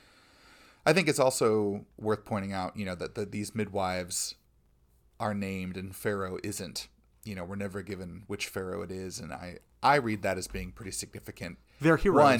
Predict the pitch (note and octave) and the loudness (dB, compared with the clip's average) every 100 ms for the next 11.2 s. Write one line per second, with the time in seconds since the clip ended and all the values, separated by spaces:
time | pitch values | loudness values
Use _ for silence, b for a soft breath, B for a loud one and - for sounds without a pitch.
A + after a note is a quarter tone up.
0 | G#2+ G#2+ - A#2 F#2+ F#2+ G#2+ A2 B2+ F#2+ | 2 -2 0 0 0 -4 0 4 6 4
1 | F#2 - B2 G#2+ G#2 G2 - A2+ G#2 - | -2 -2 0 0 0 -2 -4 -2 -2 -2
2 | G2+ G2 - - G#2 G2+ G#2 - B2 A#2+ | -4 -6 -14 -4 -2 -2 -4 -2 0 0
3 | - A2+ F#2+ G#2+ G#2+ F#2 F#2+ - - G#2+ | -2 -8 -4 -4 -4 -6 -10 -14 -8 -4
4 | G2+ G2 - G2 F#2+ G2 F#2+ F2+ F2 F2+ | -4 -4 -8 -10 -8 -8 -8 -8 -10 -8
5 | F#2 E2 C#2+ B1+ F#2 F2+ F#2+ F#2 - F#2 | -6 -6 -8 -10 -8 -8 -6 -8 -4 -4
6 | F#2 - F#2+ F#2 F#2 - - - G2+ - | -6 -8 -10 -8 -8 -10 -12 -12 -10 -10
7 | - - B2+ D3+ A#3 E2+ - C2 F#2+ - | -12 -10 -6 -4 -4 -6 -8 -8 -10 -10
8 | - - - G2 - - G2+ F2+ - F3+ | -14 -14 -10 -10 -12 -12 -10 -10 4 4
9 | D3 A#2+ E3 F3 C3 D3 F#3 D#3+ A#2 - | 6 6 8 8 8 10 10 8 4 2
10 | B2+ B2+ B2 A#2 A#2 G#2 C#3 A#2 B2 - | 2 4 2 2 -2 2 4 4 4 8
11 | G3 G#2+ | 8 6